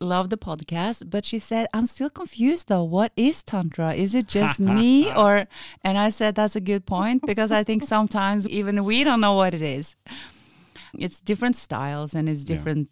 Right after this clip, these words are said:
Speaker 1: uh, lineages, it's different teachers, and we honor all of them a lot. And even today, when we were asking each other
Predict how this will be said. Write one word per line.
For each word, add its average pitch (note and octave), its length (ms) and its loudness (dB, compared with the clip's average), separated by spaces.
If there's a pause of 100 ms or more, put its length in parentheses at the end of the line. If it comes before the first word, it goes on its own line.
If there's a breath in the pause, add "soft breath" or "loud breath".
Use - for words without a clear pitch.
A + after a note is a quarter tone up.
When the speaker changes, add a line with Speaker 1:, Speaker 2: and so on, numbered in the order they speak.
Speaker 1:
uh, C3+ 280 -4
lineages, D#3 760 -2
it's C3 100 -12
different D3 380 -4
teachers, D3 680 -6
and C#3 120 -4
we C#3+ 100 -2
honor D3 360 0
all D3+ 240 0
of C3+ 120 -2
them C3 320 -2 (420)
a D3+ 80 -4
lot. D3 560 -4 (720)
And D3+ 320 0
even F3+ 220 0
today, D#3 520 0
when E3 220 2
we D#3 120 0
were D3+ 360 0
asking D#3 360 -4
each D#3 200 -4
other C#3+ 460 -4